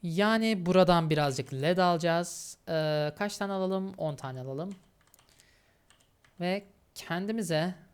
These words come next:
buradan da kırk tane şey alacağım. Pulverized obsidian. Ve bunları kullanarak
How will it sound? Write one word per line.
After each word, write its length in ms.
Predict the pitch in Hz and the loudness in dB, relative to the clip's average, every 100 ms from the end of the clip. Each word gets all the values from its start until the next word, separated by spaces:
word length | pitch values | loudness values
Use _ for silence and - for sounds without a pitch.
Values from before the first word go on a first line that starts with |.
| _ _ _ _ _ _ _ _ _ _ _ _ _ _ - | _ _ _ _ _ _ _ _ _ _ _ _ _ _ -8
buradan 360 | 165 160 156 | -4 -2 -2
da 220 | 151 151 | -4 -8
kırk 280 | - 185 - | -10 -10 -6
tane 240 | 165 151 143 | -6 -4 -4
şey 200 | 156 143 | -4 -4
alacağım. 460 | 123 123 147 185 - _ _ _ _ _ _ _ _ _ _ _ _ _ _ _ _ _ _ _ _ _ - - _ _ _ _ | -4 -8 -10 -10 -14 _ _ _ _ _ _ _ _ _ _ _ _ _ _ _ _ _ _ _ _ _ -20 -20 _ _ _ _
Pulverized 460 | - 151 139 131 131 | -4 -2 -2 -4 -4
obsidian. 600 | 147 - 175 175 170 175 - _ _ _ _ _ _ _ _ _ _ _ _ _ _ _ | -6 -4 -4 -2 -4 -6 -12 _ _ _ _ _ _ _ _ _ _ _ _ _ _ _
Ve 140 | 143 135 - | -6 -6 -6
bunları 360 | 147 147 165 | -4 0 -2
kullanarak 840 | 156 151 139 165 180 185 - - | -2 -4 -2 0 0 0 -8 -20